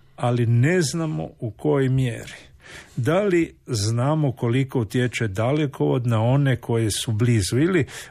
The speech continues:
ulična rasvjeta, ona starinska koja ima prigušnicu od sto šezdeset vata na zidu,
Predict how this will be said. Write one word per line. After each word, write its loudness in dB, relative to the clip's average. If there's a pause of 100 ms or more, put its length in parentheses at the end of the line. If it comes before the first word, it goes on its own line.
ulična 2
rasvjeta, 0
ona 2
starinska 0
koja -4
ima 2
prigušnicu 0
od 0
sto 0
šezdeset -2
vata 0
na 2
zidu, 2